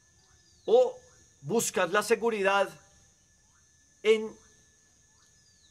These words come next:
en, en juegos. Es una idolatría. Buscas la, la, la,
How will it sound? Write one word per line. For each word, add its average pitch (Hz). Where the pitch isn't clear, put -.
en, 156
en 160
juegos. -
Es -
una 196
idolatría. 175
Buscas 196
la, 180
la, 156
la, 139